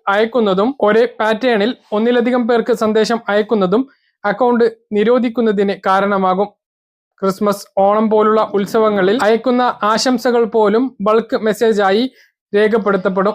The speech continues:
വ്യക്തിഹത്യ, ലൈംഗിക പരാമർശങ്ങൾ, ആൾമാറാട്ടം എന്നിവക്കും പിടിവീഴും. വ്യാജ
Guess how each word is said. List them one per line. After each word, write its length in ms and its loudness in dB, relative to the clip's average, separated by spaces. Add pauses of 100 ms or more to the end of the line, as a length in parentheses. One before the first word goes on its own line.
(140)
വ്യക്തിഹത്യ, 760 0 (420)
ലൈംഗിക 380 2
പരാമർശങ്ങൾ, 760 0 (400)
ആൾമാറാട്ടം 760 0 (200)
എന്നിവക്കും 640 -2
പിടിവീഴും. 580 0 (220)
വ്യാജ 320 2